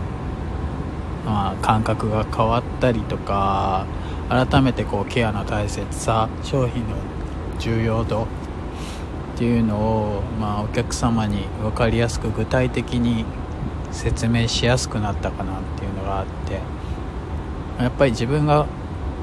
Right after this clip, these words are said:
変わって、その感覚がないと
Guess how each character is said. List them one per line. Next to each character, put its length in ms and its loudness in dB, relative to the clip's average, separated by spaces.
変 120 4
わ 80 6
っ 60 2
て、 360 4
そ 160 0
の 120 4
感 220 6
覚 280 4
が 120 6
な 180 6
い 80 2
と 280 -2